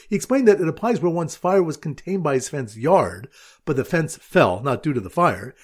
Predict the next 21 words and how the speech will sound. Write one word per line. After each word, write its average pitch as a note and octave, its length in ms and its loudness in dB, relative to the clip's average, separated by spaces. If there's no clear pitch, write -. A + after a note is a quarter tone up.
and C#3 160 -6
burned F3 260 0
in E3+ 160 -6
another A#2 300 -4
field. A3 440 0
Dahasam F#3 400 -2
kalu F#3 500 4
lechitza, A3+ 380 -4
for D3+ 140 -2
there F3 320 0
his D3+ 180 -4
arrows D#3+ 340 0
ceased, G3 440 -2
and E3+ 100 -4
the E3 60 -4
subsequent F#3+ 520 -2
spreading E3 340 -2
is D#3 180 -2
not G3+ 220 2
his G3+ 160 -4
force. - 420 -18